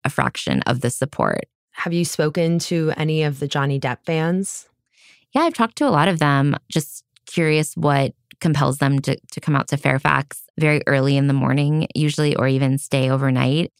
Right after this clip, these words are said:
Speaker 1: So the way the spectating system works for the courtroom is every day at seven A M, the sheriff's deputies come out with a folding table and they set it up and they have a hundred wristbands, and the first hundred people in line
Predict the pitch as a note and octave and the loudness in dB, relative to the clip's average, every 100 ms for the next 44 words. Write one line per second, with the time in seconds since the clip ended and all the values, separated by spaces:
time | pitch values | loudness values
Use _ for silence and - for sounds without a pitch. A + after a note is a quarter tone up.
0 | _ _ _ - G#3 G3+ F#3+ F#3+ G#3+ A#3+ | _ _ _ -6 -2 0 2 2 2 2
1 | B3 A3+ - E3 - F3+ E3 D#3 - - | 0 0 2 2 2 0 0 0 -2 -6
2 | - C#3 C3+ - C#3 C#3 - - D3 C#3+ | -2 0 0 -2 -2 -2 -4 -4 -2 -2
3 | - C3 C3 B2 B2 - - C#3 C#3+ - | -2 0 0 0 0 -2 0 -2 0 0
4 | D#3 E3 D3+ C#3+ - D3 C#3+ C#3+ C#3 A#2+ | 2 2 2 0 0 2 4 4 4 2
5 | A#2+ A#2+ C3+ _ - C#3+ D3 C#3 - C#3 | 2 2 -2 _ -6 0 2 0 0 -2
6 | C#3 B2+ B2+ - C3+ B2+ - B2+ C#3 B2+ | 0 -2 -2 -2 0 0 -2 -2 -2 -2
7 | - C3+ B2+ B2+ C#3+ C3 C3 C3 C3 - | 0 0 2 0 -2 -2 -2 0 0 0
8 | C#3 C3 A#2+ - - - - D3+ C#3 C3+ | 0 2 0 -2 -20 -20 -4 0 2 2
9 | C3+ D3 D3 C#3+ C#3 C3 - - - F3 | 2 2 2 2 0 -2 -4 -6 -2 0
10 | F3+ - _ D3 C3+ B2+ C3+ C#3+ - _ | -2 -6 _ 0 2 2 0 -2 -14 _
11 | F3+ D#3+ D#3 E3+ D3+ D3+ - C#3 C3+ C3+ | -2 0 0 0 0 0 -2 0 2 2
12 | C3 C3+ B2 A#2 A#2 B2 | 2 2 2 2 2 0